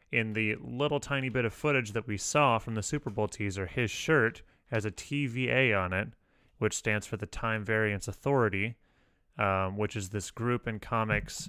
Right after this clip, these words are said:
uh, in Marvel, which is just basically time police. Um, so it's very likely that w-, in whatever shot that they used for that footage, he's, like, in custody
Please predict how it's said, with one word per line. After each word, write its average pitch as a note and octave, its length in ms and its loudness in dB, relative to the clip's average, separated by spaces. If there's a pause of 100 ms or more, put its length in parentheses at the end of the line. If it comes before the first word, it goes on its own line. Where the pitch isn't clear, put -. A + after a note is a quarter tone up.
uh, A#2+ 140 2
in A#2+ 140 0
Marvel, A2 380 4
which G#2 160 0
is G2+ 100 -4
just - 280 -8
basically G2+ 400 0
time G2 340 -10
police. G#2+ 480 -8 (680)
Um, F#2+ 380 2
so A2+ 140 0
it's G2+ 100 -2
very B2 340 6
likely A2+ 440 2
that G#2 180 2
w-, - 240 -16 (220)
in A#2+ 180 2
whatever A#2 380 4
shot G#2+ 460 4 (560)
that G#2+ 200 0
they G#2+ 320 4 (320)
used B2+ 480 -2
for A#2+ 120 -2
that G#2 200 0
footage, A2+ 440 2
he's, A2 260 -2
like, G2+ 180 0
in G#2+ 160 -4
custody G#2 760 2